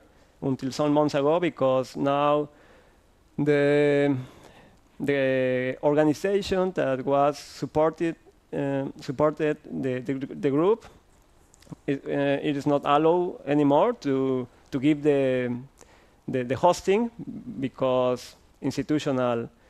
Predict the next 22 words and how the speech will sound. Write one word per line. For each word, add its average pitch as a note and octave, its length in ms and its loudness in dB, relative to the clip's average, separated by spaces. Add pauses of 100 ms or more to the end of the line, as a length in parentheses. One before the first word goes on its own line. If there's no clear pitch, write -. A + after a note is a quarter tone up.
(360)
um, A#2+ 560 -2 (180)
restrictions. B2 840 -4 (880)
Uh, C3 340 2
many E3 220 2
programs F3 680 0 (160)
in B2 200 -4
development. F3+ 680 -2 (440)
Um, C3+ 480 0 (880)
also, F#3 320 2
there D#3 160 2
are, C3+ 640 2
uh, - 40 -10 (380)
one D3 460 2 (180)
good E3 240 -2
U D3 320 -4
T D3 260 0
L D3 140 0
website D3 560 -2
editor, G3 480 -2 (720)
and F3+ 500 0 (640)
there C#3 200 0
are, C#3 220 0